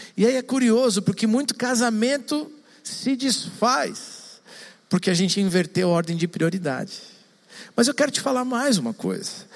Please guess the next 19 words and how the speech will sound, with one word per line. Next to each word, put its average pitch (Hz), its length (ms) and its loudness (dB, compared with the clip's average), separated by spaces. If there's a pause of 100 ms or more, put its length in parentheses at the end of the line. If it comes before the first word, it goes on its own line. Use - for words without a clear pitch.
(260)
Quando 202 180 4
a 220 60 4
gente 208 300 2
inverte 202 840 2
a 175 100 0
ordem 202 380 2
de 185 140 0
prioridades 170 640 0
no 156 160 0
reino 175 320 2
de 165 100 -4
Deus 139 460 0
e 135 60 -2
coloca 202 400 0
a 226 80 -4
família 208 1300 2 (480)
acima 226 1080 2
de 127 100 0
Deus, 117 680 -2